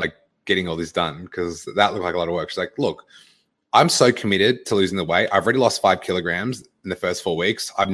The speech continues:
never lost this much weight before, this fast, while having more energy and while eating more food. Like, it dumbfounds me. So I wanna lose more." By the end of the twelve weeks, she lost, like, tw-, ten,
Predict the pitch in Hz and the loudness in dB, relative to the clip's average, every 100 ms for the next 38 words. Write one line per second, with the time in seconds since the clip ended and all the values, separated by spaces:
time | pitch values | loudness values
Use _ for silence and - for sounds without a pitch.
0 | 98 95 90 92 - 90 92 - 87 87 | 0 0 -2 -2 -4 -6 -6 -4 -4 -4
1 | 87 92 101 107 - 92 104 - 82 92 | -8 -4 -2 -4 -10 -8 -6 -2 0 2
2 | 131 - _ - _ - 87 98 98 95 | 0 -2 _ -20 _ -10 0 4 6 6
3 | 104 104 98 95 95 87 92 95 98 113 | 4 2 -2 -2 -2 -2 -4 -4 -2 -4
4 | - 101 92 92 92 90 98 90 87 85 | -4 -6 2 4 4 2 -4 -4 -6 -4
5 | - 147 - - _ _ _ - 98 101 | 2 2 2 -10 _ _ _ -2 0 4
6 | 107 135 139 92 85 85 85 - 95 85 | 4 4 4 0 -2 -6 -6 2 4 6
7 | 95 107 104 90 95 90 127 87 - _ | 4 4 2 2 0 0 0 -2 -4 _
8 | _ _ _ _ - 117 123 135 151 143 | _ _ _ _ 2 4 4 2 2 2
9 | - 117 110 107 - 101 98 - 80 - | 4 4 6 2 2 2 2 2 -6 -6
10 | - - - - - 117 123 | -2 2 2 0 2 4 2